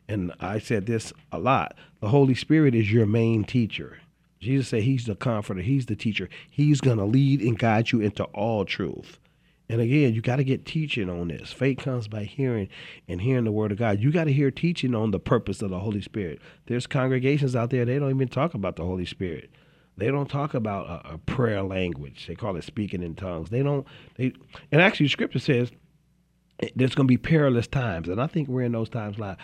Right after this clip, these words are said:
now when people are gonna be, uh, have a form of godliness, but denying the power. And then the Scripture says, "From such people turn away." I, and I really do turn away from those people. I, I love people. I love all God's creation,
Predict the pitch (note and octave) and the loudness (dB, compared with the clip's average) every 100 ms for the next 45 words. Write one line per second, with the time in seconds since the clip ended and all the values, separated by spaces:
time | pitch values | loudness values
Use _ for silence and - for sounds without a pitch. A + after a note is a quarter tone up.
0 | - - B2+ G#2+ G2+ G2+ E3+ E3 C#3 A#2 | -20 -6 0 2 2 2 2 4 2 2
1 | B2+ A#2 G#2 A#2 A2+ G2 F#2+ F#2 - - | -2 -4 -2 -2 -2 -4 -8 -10 -14 0
2 | C#3+ A2 - - D#3+ D3+ A#2 G#2 A2 F2+ | 2 2 2 8 8 8 6 4 0 0
3 | E2 E2+ D#2+ D#2+ - - _ _ - G#2 | 0 0 0 -4 -6 -14 _ _ -4 0
4 | A2+ A2 A#2 A2+ G#2+ F#2+ - A2+ F#2+ C2 | 2 2 2 2 2 0 -2 -4 -4 -8
5 | - - _ - A#2+ D3 B2+ - D#3 C3 | -14 -18 _ -2 4 6 4 0 -2 0
6 | - A2+ - A2+ - B2+ - A#2+ A#2+ G2 | 0 0 2 -2 0 -2 0 -2 -2 -6
7 | A#2 G#2+ G#2+ A2+ D#2+ - - - - _ | -4 -4 -2 -2 -2 -10 -20 -20 -20 _
8 | A#2+ B2 A#2+ A2+ A#2+ A#2+ B2+ A#2+ A#2+ A2+ | 0 4 6 6 6 8 8 8 6 4
9 | A#2+ G#2+ A2 G#2+ G2 F#2+ - A#2+ G2 - | 4 4 2 2 0 0 2 2 2 -4
10 | - C3+ A#2 C#3 D#3 - E3 D#3+ A#2+ A#2+ | 0 2 4 6 4 4 2 4 4 4
11 | A2+ A2 A#2 A2+ A2 A2+ - G#2 - | 2 2 2 0 -2 -4 -4 -4 -4